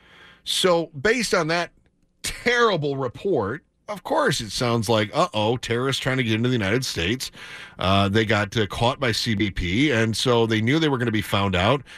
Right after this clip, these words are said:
And on their way to the secondary inspection area, they detonated their bomb. That's what it sounded like.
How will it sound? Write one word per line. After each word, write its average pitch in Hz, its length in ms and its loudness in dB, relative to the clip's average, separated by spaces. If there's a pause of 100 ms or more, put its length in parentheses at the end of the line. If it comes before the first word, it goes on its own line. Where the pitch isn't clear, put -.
(140)
And 95 80 -4
on 120 120 0
their 120 100 0
way 127 220 2
to 143 40 0
the 123 120 -4
secondary 123 380 0
inspection 113 400 -4
area, 117 200 2
they 151 140 2
detonated 135 480 0
their 190 100 0
bomb. 185 320 0
That's 104 260 -6
what 170 140 0
it 170 80 -8
sounded 247 420 0
like. 78 380 -10